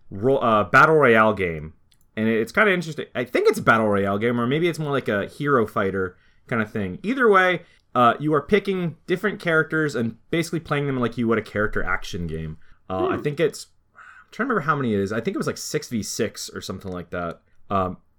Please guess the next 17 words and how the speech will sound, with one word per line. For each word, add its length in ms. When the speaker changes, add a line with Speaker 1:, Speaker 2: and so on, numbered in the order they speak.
Speaker 1:
I, 140
I, 320
I, 40
I've 140
only 160
seen 180
the 80
trailer. 440
I 80
don't 220
remember 300
seeing 240
any 120
gameplay 360
of 80
it. 160
Uh, 260